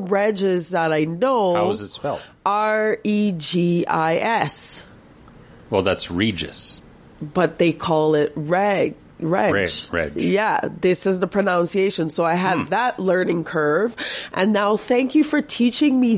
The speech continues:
Speaker 1: that.
Speaker 2: There you go.
Speaker 1: And now I know that 'cause I was like, "That's what I wanna say." And I'm like, "Reg"
Speaker 2: Yeah.
Speaker 1: the whole time. But Reg.
Speaker 2: Anyway. Okay, so
Speaker 1: <laughs> I apologize.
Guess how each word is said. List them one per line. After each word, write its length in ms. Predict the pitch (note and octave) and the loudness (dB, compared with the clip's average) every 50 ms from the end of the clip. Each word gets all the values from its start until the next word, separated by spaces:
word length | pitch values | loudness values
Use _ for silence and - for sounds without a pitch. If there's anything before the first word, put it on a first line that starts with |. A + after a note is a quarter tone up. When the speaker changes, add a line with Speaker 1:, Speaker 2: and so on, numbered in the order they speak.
| D#3+ D#3 | 0 0
Speaker 1:
that. 440 | F3+ G3 G#3 C4 D#4 D#4+ B3 - - - - - - - - - - | 0 0 0 2 0 0 0 -2 -2 -6 -14 -20 -20 -20 -20 -18 -8
Speaker 2:
There 140 | - F#2 E2+ | -6 -4 -2
you 120 | F2 E2+ | -2 -2
go. 180 | E2 F2+ G2 - - - | -2 -2 -4 -4 -2 0
Speaker 1:
And 120 | G3+ G3+ | 2 2
now 340 | G3+ G3 G#3 A3 B3 B3+ B3 | 4 2 2 2 2 2 2
I 120 | B3+ A3+ | 2 0
know 400 | A3 G#3 G#3 G#3+ A3+ C4+ E4 E4+ | 0 0 0 2 2 2 2 2
that 260 | C#4 A3 F#3 D#3+ - | 2 2 2 0 0
'cause 160 | - - G#3 G#3 | -2 -2 -2 0
I 120 | A3 A#3+ | 2 2
was 120 | A#3 G#3+ | 2 2
like, 300 | A#3 B3+ A#3 G#3+ - - - - - - | 2 0 0 0 -2 -6 -16 -20 -4 -2
"That's 240 | G#3+ A#3+ A#3+ - | -2 -2 0 0
what 80 | C4 C4+ | -2 0
I 120 | B3+ A#3 G#3+ | 2 2 2
wanna 280 | G#3 G#3 A3+ B3+ D4 | 2 2 2 2 0
say." 260 | A#3+ - - F3+ F3 F3+ | 0 0 0 0 2 2
And 140 | F#3 F#3+ | 2 2
I'm 140 | F3+ F3+ F#3 | 0 0 2
like, 160 | F3+ E3+ E3 E3 D#3 | 2 0 0 0 0
"Reg" 400 | D#3 D#3+ D#3 D3+ D3+ D3 D3+ D#3 | 0 0 2 2 0 0 0 -2
Speaker 2:
Yeah. 60 | D3+ - | -2 0
Speaker 1:
the 120 | - D#3+ | 0 0
whole 240 | D#3 D#3+ D#3+ D#3+ E3 | 2 2 2 2 2
time. 440 | E3 - E3+ D#3 D#3 C#3 C#3 E3+ F3+ - - - - - - - - - - - - | 0 0 0 2 2 2 2 0 0 -4 -8 -10 -10 -10 -12 -14 -18 -20 -20 -4 -2
But 240 | F#3+ G3 G3 - - - - - | 0 2 2 0 -2 -6 -12 -6
Reg. 300 | - F3+ F#3 F#3+ F#3 F3+ - - | -2 0 2 2 2 2 2 0
Speaker 2:
Anyway. 80 | D#2+ - - - - - - - - - - - | 0 -2 -4 -6 -8 -12 -18 -20 -20 -20 -4 -2
Okay, 240 | D3 D3+ C#3+ A#2 F#2+ | 0 0 2 0 -2
so 180 | - - - - | -2 -2 -2 0
Speaker 1:
<laughs> 40 | - | 0
I 100 | G#3+ - | 2 0
apologize. 580 | D4 - - - - D#4+ C4 - - F#4+ - D3+ | 0 0 -2 -2 0 0 2 4 4 2 2 2